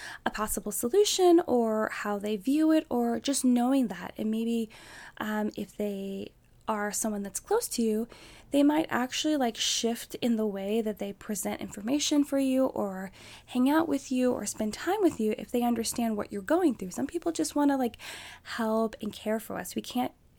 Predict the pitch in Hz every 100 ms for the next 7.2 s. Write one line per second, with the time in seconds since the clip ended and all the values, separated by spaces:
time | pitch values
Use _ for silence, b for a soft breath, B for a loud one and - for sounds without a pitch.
0 | - 226 240 233 - 214 202 202 - 208
1 | 214 - 196 196 B B B B - 254
2 | 233 247 - 220 247 208 226 - - 226
3 | 220 214 208 - - 214 208 - 220 214
4 | 233 214 196 220 233 214 214 - 208 180
5 | 226 220 208 214 - 214 214 208 277 202
6 | 202 240 214 220 294 311 214 - 226 269
7 | 233